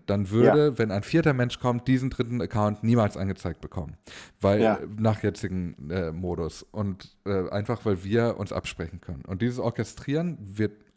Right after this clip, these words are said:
Speaker 1: angeblich in der Sichtweise dieser, dieser Aussage hier, ähm,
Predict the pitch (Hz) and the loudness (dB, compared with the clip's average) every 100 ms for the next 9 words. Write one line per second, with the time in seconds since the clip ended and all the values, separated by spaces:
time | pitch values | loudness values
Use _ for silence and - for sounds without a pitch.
0 | - 95 92 98 107 120 - 101 90 65 | -6 -4 -2 -2 -2 -4 -4 -4 -4 -6
1 | 73 95 104 - 98 92 95 90 87 85 | -16 -10 -10 -6 -4 -2 -4 -8 -6 -4
2 | 80 67 - 85 90 120 131 127 120 123 | -4 -8 -14 -10 -4 -4 -2 -6 -4 -6
3 | - - - - - 110 104 95 101 | -8 -14 -16 -16 -6 0 0 0 -4